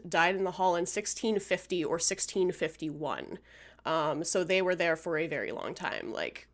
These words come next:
five hundred years. Um, and after he died, his surviving family was evicted from the land.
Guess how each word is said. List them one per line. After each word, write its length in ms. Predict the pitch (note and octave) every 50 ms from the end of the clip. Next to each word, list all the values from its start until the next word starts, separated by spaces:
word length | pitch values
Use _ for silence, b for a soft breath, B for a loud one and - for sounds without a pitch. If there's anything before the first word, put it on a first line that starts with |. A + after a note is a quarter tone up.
| _ -
five 220 | - F#3 - -
hundred 260 | - - - G#2+ -
years. 340 | - C2 D2 - - - b b b b b b b b b b b b _ _ -
Um, 480 | G3 G3+ G3 F#3 F3+ E3+ D#3+ D#3+ E3+ - - -
and 380 | F#3 F3+ F3+ F3+ F3+ F3+ F#3 - -
after 300 | F#3 F#3+ G3 - G#3 G3+
he 200 | G3 G3 F3+ E3+
died, 440 | F#3+ F#3+ F#3 F#3 F#3 F3+ F3+ F3+ F3
his 220 | F3 G#3+ - -
surviving 460 | - G3+ F#3 F3+ E3+ E3+ E3+ F3+ F3
family 380 | E3+ - F3+ E3+ E3 E3+ D#3+ D#3+
was 160 | D#3+ D#3+ E3
evicted 420 | E3+ D3+ D#3 D#3 D#3 - D3 C#3+
from 160 | - - D3+ D3+
the 60 | C#3+
land. 440 | D3+ - - - - - - -